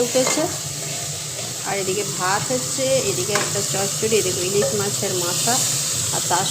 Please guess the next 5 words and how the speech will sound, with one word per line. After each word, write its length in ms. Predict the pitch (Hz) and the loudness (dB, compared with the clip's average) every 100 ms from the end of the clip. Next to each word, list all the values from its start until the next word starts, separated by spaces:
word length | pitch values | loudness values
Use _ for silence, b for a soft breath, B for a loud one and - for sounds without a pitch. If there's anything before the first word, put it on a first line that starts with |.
| - | 0
সঙ্গে 340 | 202 196 202 202 - | -2 -2 -2 -2 -2
হবে 260 | 180 220 349 - B - 202 | 0 2 2 0 B -4 4
বেগুন, 440 | 226 226 240 247 254 254 262 254 - - - 214 202 | 4 6 4 4 4 2 0 -2 -4 -4 -4 -4 0
আলু, 220 | 202 220 240 247 254 | 2 4 4 4 4
কলাই 320 | 208 196 208 | 4 6 4